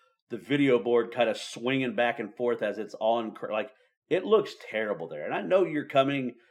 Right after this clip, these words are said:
and trying to rebuild it, but y-, you had to do better planning. I, I, I don't understand what was going on. But Timmy Chang, I, I give him credit. The Hawaii Fighting Rainbow Warriors came out and looked,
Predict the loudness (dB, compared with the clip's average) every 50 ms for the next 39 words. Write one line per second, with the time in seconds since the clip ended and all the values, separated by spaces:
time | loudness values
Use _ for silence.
0 | _ _ _ -12 -10 -2 0 0 0 0 0 -4 -4 -6 -6 -4 0 2 2 2
1 | 2 -2 -4 -6 -8 -8 -8 -14 -18 _ -20 -20 -18 -12 -10 -8 -8 -2 2 4
2 | 4 4 4 2 -4 -2 -2 -2 -2 -2 -6 -8 -10 -8 -8 -8 -10 -12 -14 -8
3 | -6 -6 -4 -2 -2 -2 -2 -2 -4 0 4 4 4 4 4 -2 -6 -6 -4 -4
4 | -4 -4 -6 -10 -14 -10 -8 -8 -8 -8 -10 -10 -10 -10 -10 -10 -12 -16 _ _
5 | _ _ _ _ _ _ _ 2 2 2 2 0 -6 _ _ _ _ _ _ _
6 | 2 2 4 4 4 0 0 2 2 4 4 2 0 -2 -2 -8 -10 -18 _ -4
7 | -4 -4 -4 -4 -6 -6 -6 -4 -2 -2 -2 -2 -4 2 2 4 4 4 2 -2
8 | -10 -20 _ _ _ _ _ _ _ _ -8 -6 -2 2 4 4 4 4 2 0
9 | 2 2 4 4 4 2 2 0 2 2 2 2 2 0 0 2 2 2 2 2
10 | 0 -2 -4 -6 -4 -4 -2 -2 -2 -2 0 2 0 0 0 -2 -4 -4 -2 2
11 | 2 2 2 0 -4 -16